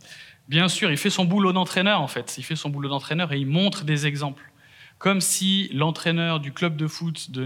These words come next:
votre quartier, il vous montrait une vidéo de Kylian Mbappé. Qu'est-ce qu'il fait, Kylian Mbappé ? Il a consacré sa vie au foot,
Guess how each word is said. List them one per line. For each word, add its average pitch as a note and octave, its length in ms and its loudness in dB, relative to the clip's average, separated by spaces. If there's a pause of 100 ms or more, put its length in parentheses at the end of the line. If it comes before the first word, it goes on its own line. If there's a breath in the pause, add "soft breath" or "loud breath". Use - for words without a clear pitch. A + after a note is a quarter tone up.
votre B2+ 260 -6
quartier, E3 580 -4 (840 loud breath)
il F#3+ 160 6
vous F3+ 160 4
montrait F#3 420 2
une E3 560 2
vidéo E3+ 480 4
de D#3 80 -2
Kylian D#3 440 2
Mbappé. C3+ 360 -2 (1120)
Qu'est-ce D#3+ 200 0
qu'il E3+ 100 0
fait, D#3+ 140 -2
Kylian C3+ 320 0
Mbappé ? B2+ 360 -4 (800 soft breath)
Il D3 160 4
a E3+ 80 4
consacré G3 600 0
sa C#3+ 180 0
vie D#3 260 -2
au C3+ 60 -2
foot, - 500 -2